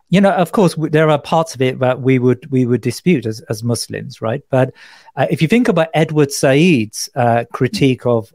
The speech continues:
of, uh, Edward Said comes from the left, but his criticism of, uh, of Samuel Huntington is actually erroneous, because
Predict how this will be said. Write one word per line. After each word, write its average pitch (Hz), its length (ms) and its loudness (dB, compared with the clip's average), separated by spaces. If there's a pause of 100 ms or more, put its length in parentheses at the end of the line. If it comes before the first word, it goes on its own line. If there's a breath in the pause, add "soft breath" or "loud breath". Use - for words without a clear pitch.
(140)
of, 117 320 -2
uh, 123 200 2
Edward 165 340 0
Said 139 280 0
comes 127 220 -2
from 127 120 -4
the 135 100 2
left, 165 440 0
but 135 220 0
his 202 220 -2
criticism 120 840 -2
of, 123 320 2 (580 loud breath)
uh, 123 240 0
of 127 160 -2
Samuel 131 340 -2
Huntington 127 500 -2
is 139 120 -2
actually 156 300 2
erroneous, 185 560 2
because 131 380 0